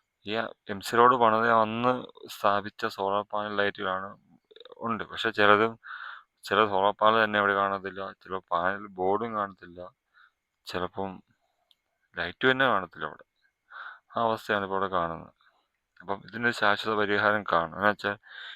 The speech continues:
മിക്ക ദിവസങ്ങളിൽ രാത്രികാലങ്ങളിൽ ആക്സിഡന്റുകൾ കൂടുതൽ സ്-, സംഭവിക്കുന്നുണ്ട് തുരുത്തി കുറിച്ചി ആ പ്രദേശങ്ങളിലായിട്ട്.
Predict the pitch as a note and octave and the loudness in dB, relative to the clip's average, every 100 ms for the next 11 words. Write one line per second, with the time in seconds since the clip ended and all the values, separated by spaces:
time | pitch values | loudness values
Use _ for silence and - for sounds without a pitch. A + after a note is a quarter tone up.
0 | - _ G2+ - C3 A#2 G#2+ G#2 G#2+ G2 | -20 _ -10 4 6 6 4 0 -2 0
1 | F#2+ G2 - G#2+ G#2 G2+ G2+ F2+ F2+ - | -2 -2 4 6 6 4 2 0 -2 -6
2 | G2 G2+ F#2+ F#2+ F2+ F#2+ F#2 - - _ | -4 -4 -4 -2 0 0 -4 -16 -20 _
3 | - F2 F2+ F2+ F2+ D#2+ D#2 - _ _ | -20 -8 -6 -4 -6 -10 -16 -20 _ _
4 | _ _ _ - - _ _ _ _ _ | _ _ _ -20 -20 _ _ _ _ _
5 | G2+ F#2+ - G#2 G2 F#2 - F#2+ F#2 F2+ | -2 -2 -2 0 2 0 -4 -4 -2 -2
6 | F2+ - F#2 F2 E2 D#2+ - | -2 -4 -8 -6 -6 -6 -10